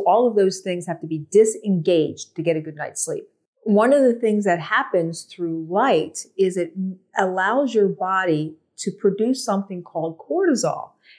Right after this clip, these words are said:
And cortisol is actually a, what we call a stress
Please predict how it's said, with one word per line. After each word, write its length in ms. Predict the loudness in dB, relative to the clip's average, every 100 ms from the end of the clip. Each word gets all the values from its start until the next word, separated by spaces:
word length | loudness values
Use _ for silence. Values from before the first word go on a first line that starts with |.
| -6
And 140 | -6
cortisol 680 | -4 2 2 2 2 2 2
is 100 | -4 -4
actually 540 | -2 -2 -2 -2 -2 -4
a, 100 | -6
what 180 | -4 -4
we 100 | -6
call 240 | -8 -8 -8
a 80 |
stress 760 | -8 -18 -6 0 0 -2 -8